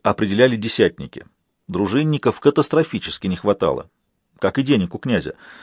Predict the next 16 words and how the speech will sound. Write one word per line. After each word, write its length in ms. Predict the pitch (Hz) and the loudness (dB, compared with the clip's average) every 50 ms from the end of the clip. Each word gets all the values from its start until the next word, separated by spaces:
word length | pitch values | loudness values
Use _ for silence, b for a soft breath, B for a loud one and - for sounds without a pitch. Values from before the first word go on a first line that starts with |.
| B B B | B B B
но 180 | - 101 139 156 | -6 -4 -2 2
брать 440 | 135 143 160 170 170 - - - _ | 4 6 6 6 6 2 -2 -4 _
парней 380 | - 139 139 147 156 165 156 | 2 4 4 4 2 0 -2
хилых 500 | 120 - - 165 170 165 156 135 - - - | -2 -2 -2 0 2 4 4 2 0 -4 -8
и 100 | - 120 | -6 0
совсем 400 | - 143 131 - - 190 180 139 | 2 2 2 2 0 0 2 2
уже 120 | 110 113 | 2 2
неспособных 640 | 113 120 104 - 139 127 - - 127 95 101 95 - | 0 -2 0 2 2 2 4 2 2 2 0 -2 -4
к 60 | - | -2
воинской 360 | 117 120 113 104 - - 110 | 0 2 2 2 0 -2 -4
службе 380 | - - 135 170 175 123 104 104 | -2 0 0 0 0 -2 -2 -4
не 80 | 123 127 | -4 -4
следовало. 480 | - 120 110 87 80 69 65 - - b b b b b b b b b b b b b b b b b b b b b b b b b b b b _ _ - | -2 -2 -2 0 -2 -4 -6 -8 -12 b b b b b b b b b b b b b b b b b b b b b b b b b b b b _ _ -4
Через 320 | - - 135 147 147 123 | 2 6 8 8 8 8
неделю, 480 | 135 143 135 135 180 202 196 196 - - | 6 4 6 8 8 8 8 8 6 4
определившись, 800 | 113 - 107 98 104 110 139 180 180 - - 156 - - - | 2 2 2 2 4 4 4 2 4 4 2 2 2 0 -4